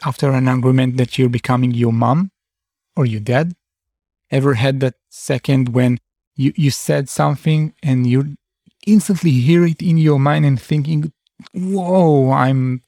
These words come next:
talking like my dad used to talk to me"? This is what I'm talking about, right? You, you, you're feeling like you're not the kind of parent you wanna be, okay?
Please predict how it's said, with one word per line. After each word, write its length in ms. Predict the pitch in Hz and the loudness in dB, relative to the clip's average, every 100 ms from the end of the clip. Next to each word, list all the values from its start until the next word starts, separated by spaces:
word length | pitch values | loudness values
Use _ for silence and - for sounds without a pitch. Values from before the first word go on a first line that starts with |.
| - | -4
talking 320 | 165 143 127 | -2 2 2
like 220 | 123 - | 0 0
my 120 | 127 | 0
dad 240 | 120 131 123 | 2 0 0
used 180 | 120 - | -2 -4
to 60 | |
talk 280 | - 135 123 | -2 -2 -2
to 100 | 131 | 0
me"? 200 | 123 156 - _ _ _ _ _ _ - | 2 2 -2 _ _ _ _ _ _ -4
This 100 | 180 | 0
is 120 | 190 | 2
what 120 | 175 | 2
I'm 120 | 147 120 | 0 -2
talking 400 | 123 110 120 107 | -4 -4 -6 -6
about, 240 | - - - | -8 -8 -4
right? 220 | 147 151 | -4 -4
You, 100 | 131 - - - - | -8 -10 -16 -20 -6
you, 140 | 135 139 | -2 0
you're 180 | 170 131 | 0 -2
feeling 280 | 180 185 | 0 2
like 240 | 165 127 - | 2 0 0
you're 100 | 131 | 0
not 260 | 151 165 - - _ | 0 -2 -8 -20 _
the 100 | - - - | -16 -16 -6
kind 140 | 147 | -6
of 100 | 131 | -4
parent 200 | 135 120 | -2 -2
you 120 | 117 107 | -2 -4
wanna 320 | 113 120 110 | 0 0 -2
be, 160 | - - _ _ _ _ | -8 -18 _ _ _ _
okay? 200 | - 151 | -4 -4